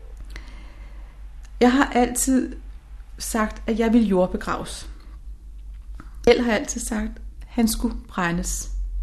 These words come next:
Og vi har jo aldrig, det er ikke noget, du taler jo aldrig med dit barn om, at det har jeg ikke hørt om i hvert fald.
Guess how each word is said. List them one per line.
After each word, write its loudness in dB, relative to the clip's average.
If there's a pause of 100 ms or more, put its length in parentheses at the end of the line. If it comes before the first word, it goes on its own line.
(2750)
Og 2 (680)
vi 4
har 4
jo 4
aldrig, 8 (340)
det 0
er 10
ikke 10
noget, 12
du 6
taler 6
jo 0
aldrig 8
med 12
dit 6
barn 6
om, 4 (540)
at 2
det 6 (300)
har 0
jeg 2
ikke -10
hørt -4
om -6
i -4
hvert -10
fald. -12